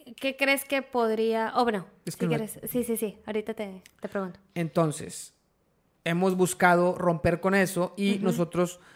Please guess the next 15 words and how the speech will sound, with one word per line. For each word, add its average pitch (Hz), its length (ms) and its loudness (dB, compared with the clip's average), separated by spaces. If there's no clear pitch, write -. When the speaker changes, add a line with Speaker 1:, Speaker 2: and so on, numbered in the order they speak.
Speaker 2:
definir 165 760 2
los 165 140 0
roles 170 380 0
que 170 180 0
queremos 165 640 -2
y 160 120 -8
cómo 185 320 2
Speaker 1:
Ujú. - 20 4
Speaker 2:
los 175 180 2
queremos. 180 440 0
Entonces, 160 320 -4
eso 190 120 6
abre 180 220 8
muchas 180 320 -2
posibilidades 180 920 0